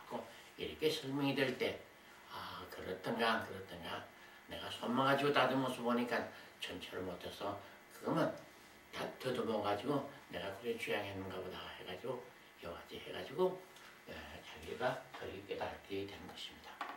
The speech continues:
될 날이 올 것입니다. 그래서 여기서 아까 제가 얘기했는 것과 마찬가지로 이 세상에 많은 종교도 이론도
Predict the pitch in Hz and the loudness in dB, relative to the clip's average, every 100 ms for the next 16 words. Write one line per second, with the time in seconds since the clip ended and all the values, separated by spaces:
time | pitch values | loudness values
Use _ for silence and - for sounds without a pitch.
0 | - - - - - - 95 - 147 151 | -12 -18 -20 -20 -8 -4 -2 4 8 6
1 | - - - - - - - - - - | 4 -8 -8 -10 -10 -10 -14 -18 -20 -20
2 | - - - - - - - - - - | -20 -18 -12 -10 -12 -14 -10 -10 -10 -20
3 | - - - 220 - - - - 101 98 | -20 -10 10 12 12 8 -2 -4 -2 0
4 | 131 113 - - - - - 160 - - | 2 2 -2 -8 -6 -8 -8 -8 -8 -12
5 | - - - 92 - - - - - - | -18 -14 -6 -6 -6 -10 -12 -8 -4 -2
6 | - - - - - - - - - - | -4 -8 -6 -4 -4 -4 -8 -18 -20 -18
7 | - - - - 208 180 - 98 101 - | -18 -18 -10 0 2 4 4 2 -2 -2
8 | - - - - - - - - - - | -6 -18 -20 -20 -20 -20 -14 0 2 4
9 | 143 175 - 117 120 120 117 107 107 110 | 2 2 2 2 2 4 2 2 0 0
10 | 107 113 | 0 0